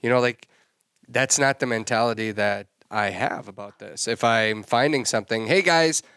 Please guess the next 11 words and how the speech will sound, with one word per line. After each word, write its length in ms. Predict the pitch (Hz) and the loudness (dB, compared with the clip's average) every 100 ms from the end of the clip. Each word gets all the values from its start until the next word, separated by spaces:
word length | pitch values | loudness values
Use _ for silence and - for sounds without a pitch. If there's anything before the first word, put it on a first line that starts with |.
| - | -4
morels 420 | 123 147 202 151 | 2 4 4 2
are 140 | 147 | 0
up," 240 | 127 123 - _ _ _ - | 0 -2 -6 _ _ _ -4
you 100 | 117 | 2
know, 220 | 120 117 | 4 4
and, 500 | - 120 117 110 113 - | 4 2 2 0 -10 -8
you 100 | - | -2
know, 60 | 113 | 0
some 160 | 113 120 | 0 -2
people 480 | 220 127 117 113 113 | -2 0 0 -2 -6
that 260 | 113 110 | -4 -4